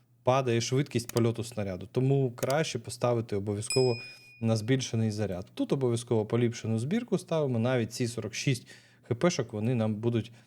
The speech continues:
допомагати в деяких моментах. Підкручені оберти двигуна, е, таким чином у нас максималка, е, буде, середня швидкість, пробачте, буде сорок сім кілометрів на годину. Стабілізатор вер-, вертикального наведення потрібно поставити, тому що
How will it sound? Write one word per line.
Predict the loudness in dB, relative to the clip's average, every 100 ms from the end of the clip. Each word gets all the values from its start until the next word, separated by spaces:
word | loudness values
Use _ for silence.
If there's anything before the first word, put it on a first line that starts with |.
| _
допомагати | -2 -2 2 0 2 0 0
в |
деяких | 0 0 -2 -4
моментах. | -2 -2 -4 -8 -10 -12
Підкручені | -6 0 2 2 0
оберти | 2 2 -2 -2
двигуна, | 0 2 2 2 -2 -6 -20 _ 0
е, | 2 2
таким | 0 0 0
чином | 0 0 2 2
у |
нас | 2 2 0
максималка, | -2 0 0 2 2 0 -6 -18 -20 -20 _ -8
е, | -4 -2 -2 -2
буде, | 2 2 2 2 0 -2
середня | -2 2 4 2 -2
швидкість, | -4 -4 -6 -12
пробачте, | -6 -2 -2 -2 -4
буде | -2 -2
сорок | 0 -2 -2
сім | -2 -2
кілометрів | 0 0 0 0 0 0
на | 2
годину. | 2 2 0 -4 -10 -20 -20 _ -20 -18
Стабілізатор | 0 2 2 2 2 2 0
вер-, | 0 -2
вертикального | -4 -4 -2 2 2 2 0
наведення | 2 0 0 -2
потрібно | -4 -4 -2 0
поставити, | -2 -4 0 0 0
тому | -2 0 0
що | 0